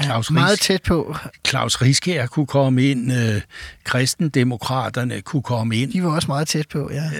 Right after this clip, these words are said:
Speaker 2: Øh, øh, og, og hvad hvis vi så sidder med et blåt flertal,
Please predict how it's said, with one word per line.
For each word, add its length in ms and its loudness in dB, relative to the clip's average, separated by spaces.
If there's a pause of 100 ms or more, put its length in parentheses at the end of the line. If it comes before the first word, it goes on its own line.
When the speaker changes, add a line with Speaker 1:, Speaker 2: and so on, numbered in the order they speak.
(100)
Speaker 2:
Øh, 140 -4
øh, 60 -8 (180)
og, 260 -2
og 120 0
hvad 180 0
hvis 240 0
vi 60 0
så 160 0
sidder 480 0
med 200 2
et 80 -4
blåt 280 -2
flertal, 600 0